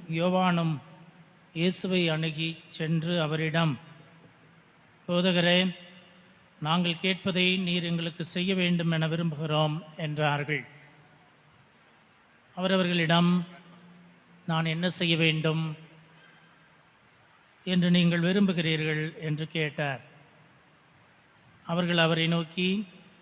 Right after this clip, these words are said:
"நீர் அரியணையில் இருக்கும்போது எங்களுள் ஒருவர் உமது வலப்புறமும் இன்னொருவர் உமது இடப்புறமும் அமர்ந்து கொள்ள எங்களுக்கு அருளும்," என்று வேண்டினர்.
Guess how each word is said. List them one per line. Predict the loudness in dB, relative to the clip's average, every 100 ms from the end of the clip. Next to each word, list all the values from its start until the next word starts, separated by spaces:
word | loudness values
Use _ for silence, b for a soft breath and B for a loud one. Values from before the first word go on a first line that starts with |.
| -20 -20 -20 -20 _ _ _
"நீர் | -2 2 6
அரியணையில் | 6 6 6 6 4
இருக்கும்போது | 2 0 0 0 2 2
எங்களுள் | 2 2 2 2 2
ஒருவர் | 0 0 0
உமது | 0 -2 -2 0
வலப்புறமும் | -2 -2 -2 0 0 -4 -10 -20 -20 -20 -20 -20 _ _ -20 -20 -6
இன்னொருவர் | 2 6 6 6 4
உமது | 2 2
இடப்புறமும் | 2 0 -2 0 2 2 2
அமர்ந்து | 2 2 2
கொள்ள | 0 0
எங்களுக்கு | 0 0 -2 -4 -4
அருளும்," | -2 0 -2 -2 -6 -12 -20 -20 -20 -20 _ -20 -10
என்று | -6 -2
வேண்டினர். | 2 2 2 0 0 -2